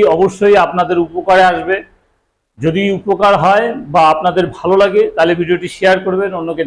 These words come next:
দেখার সুযোগ করে দেবেন, যেন অন্যরা দেখে উপকার হতে পারে। সেই সাথে পরবর্তীতে আপনারা কী ধরনের ভিডিও দেখতে চান আমাকে লিখে জানাবেন, আমি সেই অনুযায়ী ভিডিও বানিয়ে আপনাদেরকে উপহার দেওয়ার চেষ্টা করব। পরবর্তী ভিডিও পর্যন্ত আপনারা সবাই ভালো থাকুন,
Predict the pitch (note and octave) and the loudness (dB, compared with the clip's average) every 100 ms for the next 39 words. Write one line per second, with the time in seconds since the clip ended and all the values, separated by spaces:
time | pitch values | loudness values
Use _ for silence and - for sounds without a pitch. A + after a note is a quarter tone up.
0 | D3+ D3+ F#3 F#3 F#3 F#3 F#3 - F#3 F#3 | -2 0 -2 -4 -8 -8 -10 -6 -4 -2
1 | F#3+ G3+ G#3+ - _ _ - - E3 D#3+ | 0 0 -2 -6 _ _ -10 -2 0 0
2 | E3+ F3 F#3+ F#3+ F#3+ F3 F3 E3+ D#3 E3 | 0 0 2 4 2 0 0 -4 -6 -2
3 | F3 E3 E3 F3 F#3+ G#3 A3 - _ _ | 0 0 -4 -4 0 0 0 -6 _ _
4 | _ _ _ _ _ _ _ _ _ - | _ _ _ _ _ _ _ _ _ -20
5 | - _ _ - F#3+ G#3+ A3+ A3+ G#3+ F#3+ | -20 _ _ -2 0 2 0 2 2 2
6 | G3+ G3+ G3 G#3 G3 G3 G3 F3+ F#3 F#3 | 4 2 0 -2 -2 2 2 2 2 0
7 | F3+ E3+ F3 F3+ F3+ F#3+ F3+ F#3 - B2 | -2 -2 0 2 2 -2 -4 -8 -14 -6
8 | D#3+ F3 F3 F3+ F#3 G3+ F#3 D#3+ D3+ D#3+ | -2 0 -2 -6 -6 -4 -2 -2 -4 -6
9 | D#3 F3 F3+ F3+ F3+ G3 D#3+ D#3 E3 D#3 | -8 -4 -2 0 -2 -6 -6 -6 -4 -4
10 | D#3+ D#3 C#3 C#3+ D#3+ D3+ D#3 D3 C#3+ D3+ | -4 -8 -10 -8 -4 -4 -2 -4 -4 -8
11 | C#3+ C3+ C#3+ D3+ D3 C3+ C#3 C#3 - - | -10 -10 -12 -6 -4 -2 -4 -4 -10 -6
12 | G3+ G3+ G#3 A3 _ _ _ - E3+ F#3+ | -2 0 -2 -4 _ _ _ -2 2 4
13 | F#3+ F#3+ E3+ E3+ F#3 F#3 F#3+ F#3 E3 E3 | 2 -2 -2 0 0 0 -2 -2 -4 -4
14 | E3+ D3 C#3+ E3 F3 D#3+ | -4 -2 -2 -2 -6 -6